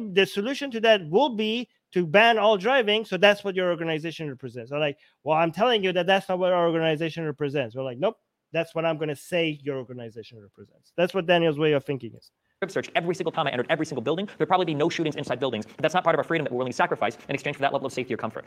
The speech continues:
Speaker 2: Much the same, if there are ways to get rid of homophobia and whatnot in society, we would probably embrace those ways, but not to the point where we say everybody has to go to sleep in the Matrix in order to prevent crime.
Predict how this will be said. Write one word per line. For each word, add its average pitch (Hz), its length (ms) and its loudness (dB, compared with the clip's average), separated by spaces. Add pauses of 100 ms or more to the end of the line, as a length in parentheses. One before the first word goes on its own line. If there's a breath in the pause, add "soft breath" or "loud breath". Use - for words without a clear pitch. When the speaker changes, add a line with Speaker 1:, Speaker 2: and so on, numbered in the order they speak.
(140 loud breath)
Speaker 2:
Much - 180 0
the 156 60 -2
same, 196 200 0
if 147 80 -4
there 147 80 2
are 135 40 2
ways 180 180 2
to - 40 -8
get 156 100 -2
rid 131 100 0
of - 20 -18
homophobia 139 300 -2
and 127 80 -2
whatnot 117 180 -2
in 110 40 -8
society, 156 440 0
we 147 60 0
would 135 80 -2
probably 180 240 2
embrace 139 240 0
those 120 160 0
ways, 101 200 -4 (120)
but 135 100 -2
not 175 160 0
to 190 60 0
the 160 80 -2
point 151 160 -4
where 143 80 0
we 135 60 -6
say - 120 -4
everybody 160 240 0
has 151 80 -2
to - 80 -14
go 143 60 0
to 139 60 -4
sleep 131 120 -8
in 123 40 -8
the 120 40 -6
Matrix 131 320 -4
in - 60 -10
order 120 100 -2
to 113 60 -4
prevent 104 180 -8
crime. 95 220 -4